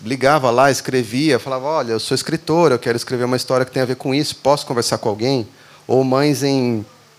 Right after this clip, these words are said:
Mães em Busca, ligava lá, a pessoa falava, "Não, vem cá." E aí, ou a própria pessoa da ong, que em geral as ongs, na verdade, são uma mãe que sem apoio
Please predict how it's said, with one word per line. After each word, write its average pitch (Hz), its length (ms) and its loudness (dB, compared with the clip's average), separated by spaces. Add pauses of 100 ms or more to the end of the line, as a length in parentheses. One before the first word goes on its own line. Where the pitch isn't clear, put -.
(160)
Mães 135 300 2
em 143 100 2
Busca, 123 560 0
ligava 127 440 0
lá, 147 260 2
a 208 40 -2
pessoa 208 240 -6
falava, 196 200 2
"Não, 151 160 -2
vem 127 160 -4
cá." 160 340 -2 (560)
E 143 160 4
aí, 151 400 4 (160)
ou 170 220 6
a 226 40 4
própria 170 540 -2
pessoa 156 340 0
da 135 160 4
ong, 117 600 2 (560)
que - 140 0
em 175 80 2
geral 143 320 6
as 120 120 0
ongs, 127 360 0
na 127 120 4
verdade, 110 580 0
são 127 380 2
uma 135 220 2
mãe 143 420 0
que - 140 -10
sem 139 240 -2
apoio 120 540 -4